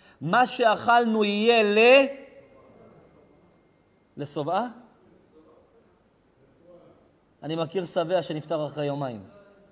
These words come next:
לא! "מה שאכלנו יהיה לשובעה", לא טעיתם.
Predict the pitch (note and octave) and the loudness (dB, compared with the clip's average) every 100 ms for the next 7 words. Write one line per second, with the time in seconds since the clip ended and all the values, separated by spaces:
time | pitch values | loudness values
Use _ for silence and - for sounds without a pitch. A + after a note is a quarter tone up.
0 | _ _ _ _ _ _ _ _ C#3+ A3 | _ _ _ _ _ _ _ _ 4 8
1 | E4 E4+ F#3+ A2+ - - - _ _ E3+ | 8 8 4 0 -12 -20 -20 _ _ 2
2 | A#3 C#4+ D4 C4+ A#3 D#4 D#4 D4 D4+ D#4 | 4 6 6 6 4 2 4 6 6 6
3 | C#4+ E4 F4 B3+ C4 D#4+ D4 A3+ D#3+ | 6 6 6 4 6 6 4 0 -6